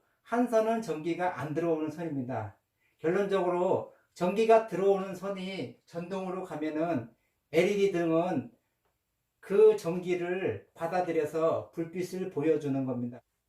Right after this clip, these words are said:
이렇게 등을 달았는데 저녁에 보니까 불이 들어오거나 아니면 희미하게 불빛이 보이고 스위치를 껐는데도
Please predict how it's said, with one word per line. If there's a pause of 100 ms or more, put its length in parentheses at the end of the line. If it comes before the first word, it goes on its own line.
(720)
이렇게
등을
달았는데
저녁에
보니까 (420)
불이
들어오거나
아니면
희미하게
불빛이
보이고 (280)
스위치를
껐는데도